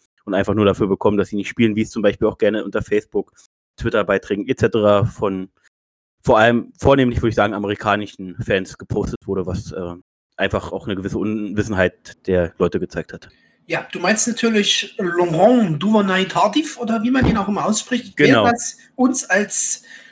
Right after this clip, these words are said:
Speaker 2: Audiodatei zuschicken kann, korrekt. Er ist ja Kanadier, also wird's wohl etwas französischer noch klingen. Ähm, neben ihm habe ich, glaube ich, hier mal eine Liste, wo wir vielleicht noch ein paar andere einfach erwähnen können. Ähm,
Speaker 1: Ja, man muss, man muss nur Donta Hightower erwähnen von den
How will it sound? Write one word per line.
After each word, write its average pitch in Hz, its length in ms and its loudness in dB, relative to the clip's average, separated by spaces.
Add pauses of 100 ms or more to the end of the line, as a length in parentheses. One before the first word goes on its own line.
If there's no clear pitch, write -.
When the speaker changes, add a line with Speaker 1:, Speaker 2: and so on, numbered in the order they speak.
(100)
Speaker 2:
Audiodatei 233 680 4
zuschicken 220 480 0
kann, 202 240 -4
korrekt. 220 340 -4
Er 202 200 0
ist 208 80 2
ja 247 80 4
Kanadier, 220 520 2
also 196 220 -2
wird's 208 220 -8
wohl 202 160 -2
etwas 190 240 -6
französischer 208 640 -2
noch 196 180 -6
klingen. 220 300 0 (440)
Ähm, 175 420 -2 (100)
neben 226 340 0
ihm 214 380 -2
habe 220 160 -2
ich, - 180 -6
glaube 202 220 0
ich, - 80 -6
hier 262 100 -2
mal 208 160 -2
eine 175 60 -4
Liste, 220 420 -2
wo 226 80 -2
wir 226 100 -2
vielleicht 214 380 -6
noch 233 140 -10
ein 190 40 -20
paar - 200 -10
andere 240 320 -8
einfach 190 240 -10
erwähnen 160 400 -6
können. 165 340 -10
Ähm, 156 60 -8
Speaker 1:
Ja, 101 240 0
man 117 180 0
muss, 131 240 2
man 123 140 0
muss 143 100 0
nur 143 100 0
Donta 123 300 0
Hightower 107 680 0
erwähnen 104 480 -4
von 104 240 -8
den 98 380 -10